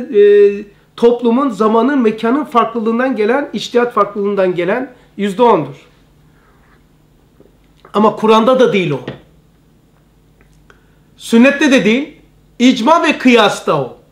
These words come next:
İkisinde gene yok. İki-, ikisinde yüzde yüz. Bu, bu. Bu, bu.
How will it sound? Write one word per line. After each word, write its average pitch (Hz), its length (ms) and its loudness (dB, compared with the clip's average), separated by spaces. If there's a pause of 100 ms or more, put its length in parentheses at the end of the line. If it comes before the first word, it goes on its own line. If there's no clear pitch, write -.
(100)
İkisinde 240 480 -4
gene 247 220 4
yok. 214 200 2 (1800)
İki-, 240 300 -4
ikisinde 233 400 -4
yüzde 208 280 2
yüz. - 300 -2 (520)
Bu, 269 300 -4
bu. 143 140 -8 (500)
Bu, 220 340 -6
bu. 156 220 -10